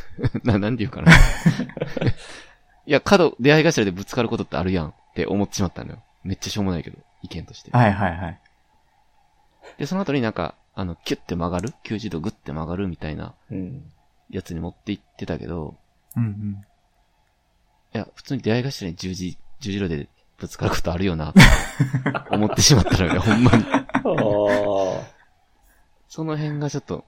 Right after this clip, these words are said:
Speaker 1: ん？って感じになって、けど、すごい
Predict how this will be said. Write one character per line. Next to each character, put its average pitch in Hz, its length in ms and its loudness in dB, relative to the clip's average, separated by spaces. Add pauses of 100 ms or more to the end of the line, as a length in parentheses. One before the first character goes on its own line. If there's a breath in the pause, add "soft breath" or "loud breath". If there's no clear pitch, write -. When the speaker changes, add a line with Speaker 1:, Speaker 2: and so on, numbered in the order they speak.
Speaker 1:
ん？ 110 260 -2
っ 208 40 -12
て - 160 -12
感 107 180 -4
じ - 220 -14 (140)
に - 160 -10
な - 100 -10
っ - 20 -14
て、 - 380 -10 (1080)
け 180 80 0
ど、 143 200 -2
す - 180 -2
ご 139 120 4
い - 140 -4